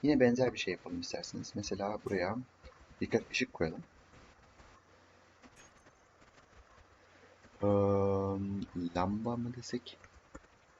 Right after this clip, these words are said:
Bir dakika. Evet,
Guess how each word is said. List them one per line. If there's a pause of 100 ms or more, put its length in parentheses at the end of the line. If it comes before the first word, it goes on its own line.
Bir
dakika. (3000)
Evet,